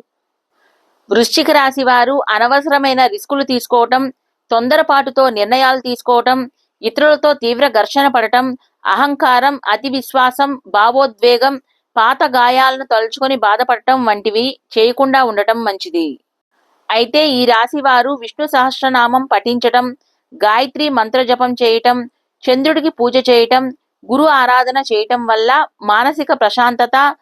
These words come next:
శారీరక శక్తి, ధైర్యం, జ్ఞాన వృద్ధి, విజయం, అదృష్టం, అహంకార నివృత్తి లభిస్తాయి. వీరి అదృష్ట రంగు తెలుపు, వెండి. అదృష్ట సంఖ్యలు రెండు, ఏడు, తొమ్మిది. అదృష్ట దిక్కు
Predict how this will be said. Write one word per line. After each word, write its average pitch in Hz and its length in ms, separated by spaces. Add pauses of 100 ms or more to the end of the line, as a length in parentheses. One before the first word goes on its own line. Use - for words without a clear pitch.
(320)
శారీరక 262 520 (100)
శక్తి, 277 340 (200)
ధైర్యం, 233 420 (140)
జ్ఞాన 220 260 (120)
వృద్ధి, 226 360 (440)
విజయం, 254 400 (220)
అదృష్టం, 254 540 (240)
అహంకార 262 480 (120)
నివృత్తి 233 440 (120)
లభిస్తాయి. 196 640 (1300)
వీరి 254 320 (120)
అదృష్ట 285 340 (140)
రంగు 240 260 (200)
తెలుపు, 247 380 (140)
వెండి. 214 340 (540)
అదృష్ట 285 360 (120)
సంఖ్యలు 254 420 (280)
రెండు, 240 360 (360)
ఏడు, 233 220 (200)
తొమ్మిది. 220 400 (440)
అదృష్ట 220 480 (120)
దిక్కు 269 300